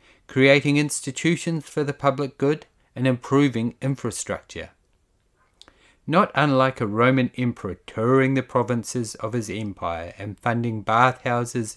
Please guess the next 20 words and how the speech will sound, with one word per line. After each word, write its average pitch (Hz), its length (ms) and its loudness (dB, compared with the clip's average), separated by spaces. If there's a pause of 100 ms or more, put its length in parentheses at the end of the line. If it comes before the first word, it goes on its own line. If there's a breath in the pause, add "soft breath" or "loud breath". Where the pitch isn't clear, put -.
and 101 300 -8
roading 104 400 -2
networks. - 680 -12 (2000 soft breath)
In 180 160 6
Book 214 240 2
eleven, 151 560 0
the 120 100 -4
Swiss - 420 0
Hunters 139 440 0
and 117 160 0
Nature 127 380 0
Explorers 120 680 0
Travelling 113 480 -2
Society 92 760 -10 (420 soft breath)
transforms 135 840 4
into 120 280 -2
a 123 60 2
giant 123 720 4
travel 120 540 0
avant-garde 113 960 0